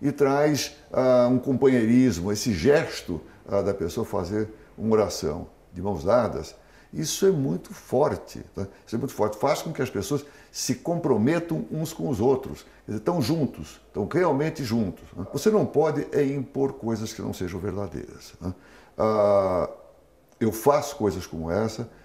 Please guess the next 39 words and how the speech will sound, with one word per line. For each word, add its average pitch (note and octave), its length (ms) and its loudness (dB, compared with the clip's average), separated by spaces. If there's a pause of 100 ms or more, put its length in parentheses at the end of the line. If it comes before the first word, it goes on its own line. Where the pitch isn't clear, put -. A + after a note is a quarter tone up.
(160)
eu F#2 120 -4
sou A2+ 420 -2
uma G2 120 -2
pessoa, F#2+ 440 -2 (320)
ah, F#2 120 -2
com, F2 320 -6 (340)
ah, F2+ 420 2
uma E2+ 280 -6
dose F2+ 320 -2
muito B2 180 -6
forte C3+ 580 0 (220)
de D#2+ 60 -14
espiritualidade. F#2 960 -4 (260)
Eu - 80 -8
costumo A2+ 280 -2
dizer F2+ 280 -2
que G2 120 -4
a F2 40 0
maior G2 280 2
força C#3 380 0
do G2+ 120 2
Abílio F#2+ 360 0
é F2+ 40 2
a E2 80 -4
fé - 260 -2
que - 140 -8
o F2 60 -4
Abílio D#2+ 220 -6
tem F#2 180 -8
em D#2 60 -10
Deus, G2+ 400 -2 (100)
né? - 100 -12 (440)
Ah, A#2+ 640 6 (320)
mas A2 100 -6
eu B2+ 60 0
não C#3+ 120 -2
posso C3 420 -4
impor D#2 360 -10 (800)
a, D#2+ 580 -4